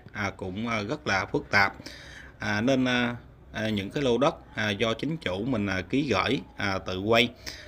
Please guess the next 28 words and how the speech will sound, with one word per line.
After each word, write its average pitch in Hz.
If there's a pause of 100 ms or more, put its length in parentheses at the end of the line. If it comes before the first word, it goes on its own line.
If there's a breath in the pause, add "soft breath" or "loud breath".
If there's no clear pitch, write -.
(140 loud breath)
nên, 123
à, 113
em, 113
à, 110 (220)
cũng, 104
à, 131
quay 113
lên, 113 (160)
à, 101
cho 110
anh 107
chị 95
và 92
cô 104
chú 135 (200)
mình, 98
à, 95
tham 107
khảo. 104 (480 loud breath)
Nếu 156
anh 139
chị 101
mình, 104
à, 98
có 131
thấy -
phù 95
hợp 95